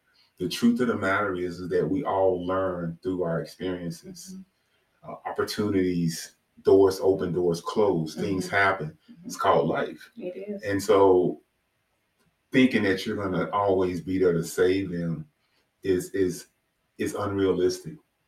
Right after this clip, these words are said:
Speaker 1: right?
Speaker 2: Mm-hmm.
Speaker 1: Um, what they say, the eagle kicks the bird out the nest and let 'em fall and stuff and then
Speaker 2: Mm-hmm.
Speaker 1: save 'em at the end. I don't know how, I think there's a, um, a thing that happens when they're getting 'em out of the nest.
Speaker 2: Mm-hmm.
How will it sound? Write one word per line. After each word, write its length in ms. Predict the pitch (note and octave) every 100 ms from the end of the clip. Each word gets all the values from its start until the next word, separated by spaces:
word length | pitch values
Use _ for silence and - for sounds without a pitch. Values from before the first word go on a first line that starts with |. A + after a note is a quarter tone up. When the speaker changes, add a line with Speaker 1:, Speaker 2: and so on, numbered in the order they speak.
| _
Speaker 1:
right? 380 | F#3 F3 - D#3+
Speaker 2:
Mm-hmm. 560 | E3 E3 E3 _ _ -
Speaker 1:
Um, 420 | F2+ F2 E2+ E2+ - _ _
what 120 | G2+
they 100 | G2
say, 180 | F2+ F2
the 80 | E2+
eagle 320 | - G2 F2+
kicks 300 | F2+ - -
the 80 | -
bird 240 | F2 F#2+ F#2
out 180 | F2+
the 80 | F#2
nest 380 | F2 F#2 F#2 E2+
and 80 | F2+
let 80 | F2+
'em 120 | F2
fall 320 | F#2 F#2 F2+
and 60 | F2
stuff 280 | - F#2 F2+
and 100 | F2+
then 180 | F2+ G2
Speaker 2:
Mm-hmm. 120 | G2
Speaker 1:
save 300 | - F#2 F#2
'em 100 | F#2
at 80 | F2
the 180 | - F#2+
end. 80 | A2
I 80 |
don't 160 | B2 G#2
know 60 | F#2
how, 280 | F2+ F2+
I 120 | - -
think 180 | A2+ G2+
there's 220 | F#2+ F2+
a, 200 | E2+ E2 - - A2
um, 140 | G#2+
a 120 | F#2+ F#2+
thing 220 | G#2 G2+
that 120 | F2+
happens 320 | F2+ E2+ E2+
when 140 | F2+ F2+
they're 200 | E2+ E2+
getting 220 | F#2 F2+
'em 120 | F2
out 140 | E2
of 60 | D#2+
the 100 | C#2+
nest. 340 | E2 F#2+ - -
Speaker 2:
Mm-hmm. 380 | G3 F#3+ D#3+